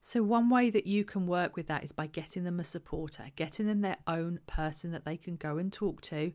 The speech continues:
and, you know, tell how they're feeling, share how they're feeling, ask questions, get that support. Somebody that you know can kind of, s-, you know, be there for them when they need it and will understand what's going on at home.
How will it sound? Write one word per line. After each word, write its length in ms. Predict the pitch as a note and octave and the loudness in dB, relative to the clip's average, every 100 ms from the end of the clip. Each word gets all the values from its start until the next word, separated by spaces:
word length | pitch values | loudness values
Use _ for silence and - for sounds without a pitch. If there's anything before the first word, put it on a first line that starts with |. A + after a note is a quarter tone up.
| - - - _ _ E3 | -8 -20 -20 _ _ -2
and, 320 | D#3+ D3+ - - | 0 -2 -6 -6
you 120 | F3 | -4
know, 220 | D#3 D#3 - _ _ _ _ _ _ | 0 -2 -4 _ _ _ _ _ _
tell 280 | - F3 F3+ | -4 0 0
how 180 | - F#3 | 2 0
they're 160 | F3 F3 | 0 -4
feeling, 480 | - F3 D#3 C#3 | -4 -2 -2 -2
share 360 | C3+ - F3 F3 | -4 -6 -4 -4
how 180 | F3 D#3+ | -4 -6
they're 160 | D3 | -6
feeling, 540 | C#3+ D3+ D3+ C#3+ C#3+ C#3 - - _ - | -8 -8 -8 -6 -8 -10 -16 -20 _ -2
ask 300 | F3 E3 - | -2 -2 -4
questions, 600 | E3 - - D#3 D3+ D3 | -6 -6 -8 -6 -6 -6
get 280 | D#3+ - | -6 -6
that 180 | D3+ D3 | -6 -6
support. 640 | - - - C#3+ - - - _ _ _ _ - | -6 -6 -2 -2 -4 -12 -20 _ _ _ _ -4
Somebody 460 | - G3+ A3 A#3 | 2 4 6 4
that 160 | G3+ F#3 | 2 0
you 260 | F#3 F#3+ | 2 2
know 260 | F3 D3+ D3 | 2 0 -2
can 140 | D#3+ | -4
kind 220 | D#3 E3 E3 | -6 -6 -4
of, 80 | |
s-, 200 | - - - | -6 -10 -6
you 120 | G3 F3 | -2 0
know, 240 | E3+ E3+ - _ _ _ _ _ _ - - | 0 -4 -6 _ _ _ _ _ _ -6 2
be 180 | G#3 | 4
there 160 | G#3 G3 | 4 2
for 300 | - F#3 F#3 | 0 0 0
them 140 | F3 | 0
when 180 | F3 E3+ | -2 -2
they 140 | E3+ E3+ | -2 0
need 260 | F#3+ G#3 | 0 0
it 220 | - - - - - - _ | -2 -8 -12 -20 -20 -20 _
and 140 | E3+ E3+ | 0 2
will 120 | E3+ | 2
understand 640 | F3 G3 - F3+ E3+ F#3 | 2 0 -2 -2 0 0
what's 220 | D#3+ - - | 0 -4 -6
going 320 | D#3 D#3 D#3 | -8 -6 -4
on 160 | D3+ | -4
at 80 | C3+ | -4
home. 440 | C#3 C#3 - C#3+ | -6 -6 -6 -8